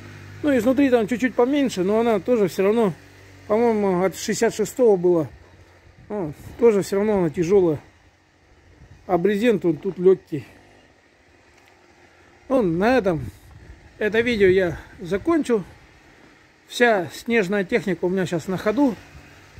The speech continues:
Ну, больше у меня ничего не осталось для зимы. Этот и снегокат. Остальное я всё продал. На этом всё. Всем спасибо за просмотр.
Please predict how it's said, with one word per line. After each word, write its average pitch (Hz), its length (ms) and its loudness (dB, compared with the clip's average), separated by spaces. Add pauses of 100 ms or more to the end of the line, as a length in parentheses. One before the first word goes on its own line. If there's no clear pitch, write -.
Ну, 294 140 2
больше 233 320 2
у - 20 4
меня 226 160 -2
ничего 233 340 -2
не 208 100 0
осталось 190 440 -2 (1300)
для 185 360 2 (1080)
зимы. 202 400 0 (800)
Этот 214 360 2
и 208 260 4
снегокат. 180 600 -4 (1040)
Остальное 220 520 0
я 165 60 0
всё 180 160 -4
продал. 165 360 -4 (1000)
На 208 160 2
этом 220 220 -2
всё. 294 300 2 (540)
Всем 190 400 0
спасибо 180 480 -4
за 165 140 -2
просмотр. 208 580 -4